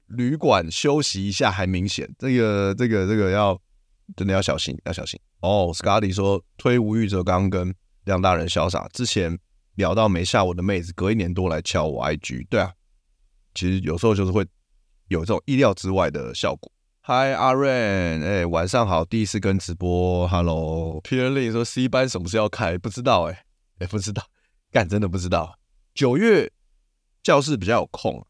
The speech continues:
但，但就是个，就是要看大家有没有空来上。小五 Mark，Hello，好久不见。他说：“壮壮跟小欧影片我笑翻了，男人的快乐真的很简单。”对啊，我们男人，男人就是，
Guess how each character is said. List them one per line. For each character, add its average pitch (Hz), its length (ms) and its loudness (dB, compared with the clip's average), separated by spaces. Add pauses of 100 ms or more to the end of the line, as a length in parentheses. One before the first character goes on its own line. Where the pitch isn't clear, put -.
(180)
但， 113 280 0
但 98 420 2
就 92 160 2
是 90 160 -4
个， 80 680 -2
就 80 100 -2
是 95 80 -2
要 82 80 2
看 87 240 -2
大 87 160 -2
家 78 400 -4 (120)
有 - 100 -10
没 78 80 -2
有 65 60 -6
空 71 220 -6
来 53 140 -12
上。 - 260 -10 (300)
小 120 180 4
五 151 140 4
Mark，Hello， 98 1200 0
好 110 80 4
久 117 140 0
不 101 40 -6
见。 107 440 0
他 110 160 -2
说 123 420 0
：“壮 139 180 2
壮 123 300 0 (540)
跟 120 160 -2
小 98 220 2
欧 110 100 2
影 95 80 -2
片 107 160 0
我 80 80 -4
笑 98 180 2
翻 87 220 -2
了， 80 80 -4
男 95 240 -2
人 117 120 -2
的 127 80 -6
快 139 280 0
乐 131 120 2
真 120 160 -2
的 117 120 -4
很 104 120 -6
简 90 220 -8
单。” 87 240 -2
对 151 180 -2
啊， 143 200 0 (640)
我 127 100 -4
们 147 80 0
男 180 120 4
人， 214 200 2
男 190 180 4
人 208 160 0
就 233 100 2
是， 233 240 2